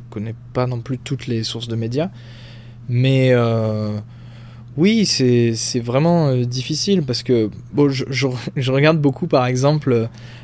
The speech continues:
la manière avec laquelle le New York Times traite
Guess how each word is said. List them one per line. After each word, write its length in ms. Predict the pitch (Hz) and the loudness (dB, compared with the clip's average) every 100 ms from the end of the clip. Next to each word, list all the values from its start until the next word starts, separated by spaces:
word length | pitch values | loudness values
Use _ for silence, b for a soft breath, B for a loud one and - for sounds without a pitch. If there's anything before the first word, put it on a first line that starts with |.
| B | B
la 140 | 123 127 | 2 4
manière 380 | 139 147 165 | 6 6 4
avec 280 | 151 123 120 | 4 2 2
laquelle 580 | 123 120 151 160 147 123 | 0 2 4 4 6 4
le 160 | 117 120 | 2 2
New 140 | 135 | 4
York 240 | 139 131 | 4 2
Times 400 | 156 156 165 131 117 | 2 2 2 0 -2
traite 440 | - 147 - - | -2 -2 -2 -8